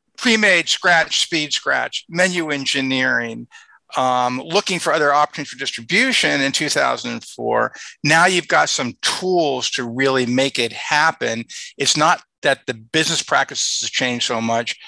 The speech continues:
but if I'm hearing you correctly, now we have tools to do what we've been talking about for twenty years better.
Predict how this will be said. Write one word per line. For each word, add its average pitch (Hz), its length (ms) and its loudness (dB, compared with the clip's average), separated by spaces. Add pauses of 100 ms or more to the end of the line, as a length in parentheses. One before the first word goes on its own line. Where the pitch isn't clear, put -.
(260)
but 131 120 2
if 123 100 0
I'm 127 100 2
hearing 147 240 2
you 131 80 -4
correctly, 135 800 0 (240)
now 143 220 2
we 151 100 0
have 135 340 2
tools 165 720 -2 (260)
to 160 100 -2
do 160 380 2
what 147 300 0
we've 160 180 0
been 131 140 -2
talking 208 420 0
about 135 340 0
for 135 100 -12
twenty 151 340 -2
years 131 420 -2
better. 117 420 -4